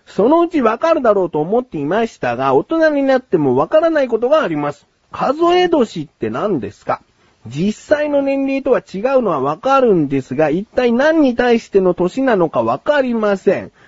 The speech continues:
菊池さんの竹を割ったような回答をお待ちしております。それでは。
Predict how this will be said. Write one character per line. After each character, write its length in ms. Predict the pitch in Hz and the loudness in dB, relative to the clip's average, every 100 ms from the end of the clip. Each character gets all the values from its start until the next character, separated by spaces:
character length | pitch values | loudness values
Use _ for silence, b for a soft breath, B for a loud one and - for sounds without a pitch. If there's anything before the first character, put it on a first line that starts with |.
| b | b
菊 240 | - 208 240 | -20 -4 -4
池 100 | - | -2
さ 140 | 208 | 0
ん 60 | 202 | 2
の 100 | 202 | 0
竹 400 | 196 262 - 330 | -4 -6 0 4
を 120 | 320 | 4
割 160 | 294 277 | 2 -2
っ 20 | |
た 120 | 277 | -4
よ 120 | 262 | -2
う 20 | 254 | -2
な 100 | 233 | -4
回 280 | 214 214 226 | -4 -4 -4
答 180 | - | 0
を 140 | 214 196 | 2 2
お 40 | |
待 260 | 208 294 311 | 2 -2 -2
ち 160 | 311 | -6
し 120 | 285 _ | -8 _
て 200 | - 269 | -6 0
お 220 | 254 247 | 2 2
り 160 | 240 | 2
ま 240 | 220 247 294 | 2 2 0
す。 340 | - 143 107 | -2 -4 -4
そ 200 | - 233 | -4 -2
れ 80 | 320 | -2
で 80 | 330 | -6
は。 180 | - | -10